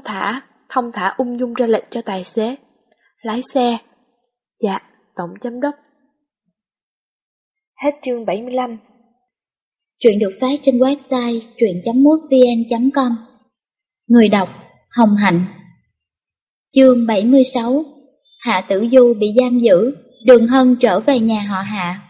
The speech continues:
Speaker 2: Đêm xuống, ông Hạ trở lại nhà họ Hạ với vẻ mặt mệt mỏi. Bà Hạ lập tức tiến đến, vội vàng hỏi: "Sao rồi? Sao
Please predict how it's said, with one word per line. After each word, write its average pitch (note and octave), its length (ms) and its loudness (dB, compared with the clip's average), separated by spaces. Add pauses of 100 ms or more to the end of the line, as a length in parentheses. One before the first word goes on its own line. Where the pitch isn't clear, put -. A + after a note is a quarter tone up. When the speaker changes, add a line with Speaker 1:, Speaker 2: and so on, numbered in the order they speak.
(2000)
Speaker 2:
Đêm B3 280 4
xuống, B3+ 360 6 (420)
ông B3+ 220 2
Hạ F#3+ 400 -4
trở G3+ 180 -2
lại A#3+ 220 0
nhà A3 200 -4
họ G3+ 180 -6
Hạ F#3+ 400 -8 (320)
với D#4 220 4
vẻ G#3+ 160 -2
mặt B3 200 2 (160)
mệt A3 260 -2
mỏi. G#3+ 360 -2 (1080)
Bà A3+ 100 -2
Hạ G3+ 400 -6
lập G#3+ 240 -4
tức D#4 200 0
tiến C#4+ 240 6
đến, C4+ 280 2 (380)
vội G3 180 0
vàng G#3+ 260 -6
hỏi: G3+ 360 -6 (720)
"Sao C4+ 340 0
rồi? A#3+ 300 0 (320)
Sao C4 240 0